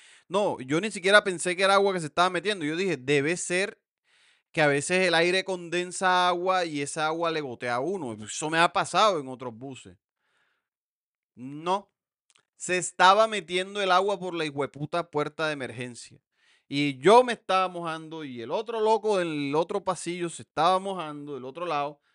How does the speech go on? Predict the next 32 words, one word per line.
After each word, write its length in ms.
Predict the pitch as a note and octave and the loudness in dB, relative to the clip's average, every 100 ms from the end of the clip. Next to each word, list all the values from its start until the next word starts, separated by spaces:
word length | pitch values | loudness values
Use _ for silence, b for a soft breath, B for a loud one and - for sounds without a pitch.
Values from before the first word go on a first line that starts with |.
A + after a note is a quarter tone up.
| _ _ _ - | _ _ _ -8
Y 100 | D#3 | -2
adivinen 560 | E3 D#3+ D3+ E3+ F#3 | 0 2 2 2 0
qué, 200 | F3 F3+ | 0 0
el 120 | D3 A#2+ | 0 -2
man 320 | C3+ F3 G3+ | -2 -2 -2
se 240 | - B3 | 0 0
paró 720 | - F#3 D3 C#3 D#3+ E3+ E3 - | 2 4 4 2 0 0 -4 -6
a 160 | A2 A#2 | -4 -4
donde 360 | A2+ A2+ G#2+ | -6 -10 -10
los 220 | G#2+ G#2+ | -10 -12
choferes 720 | _ G#2 - C#3 F#3 G3 G3+ - _ _ _ | _ -20 -10 -6 -4 -4 -8 -14 _ _ _
a 160 | A2+ | -8
decirle, 460 | A#2 G#2+ D3 F3 D#3 | -6 -8 -8 -8 -8
"Mi 160 | C3 A2 | -10 -12
hermano, 420 | G#2 G2 F#2 D#3 | -12 -12 -12 -10
me 120 | D#3 | -12
estoy 260 | - G#2+ G#2 | -12 -14 -12
mojando". 580 | B2 D#3 E3+ D#3+ A2 b b b b _ _ _ _ _ _ | -8 -6 -6 -8 -14 b b b b _ _ _ _ _ _
¿Quiere 200 | - A#3+ | -2 0
saber 320 | A3+ A3+ A#3 A3+ | 2 2 2 4
cuál 180 | A#3 | 4
fue 160 | A3 A#3+ | 6 6
la 120 | A#3 | 4
solución 560 | G#3+ G3+ E3 D3+ G3+ G#3 | 2 -2 -2 -4 -6 -4
que 140 | G3+ | -2
dieron 280 | F#3+ G3+ G#3 | 0 0 -2
esos 180 | G3 G3 | -2 0
hijueputas? 680 | F3+ D3 A#2+ D#3 C#3 G2+ - _ _ _ _ | 2 2 0 -4 -6 -10 -16 _ _ _ _
Le 120 | E3 F#3 | -6 0
dieron 240 | F3+ F#3+ G3+ | 2 2 2
un 220 | G#3 G3 | -2 4
trapito. 680 | G#3 F#3+ F#3 G3 E3+ A#2 | 6 8 4 -2 -6 -8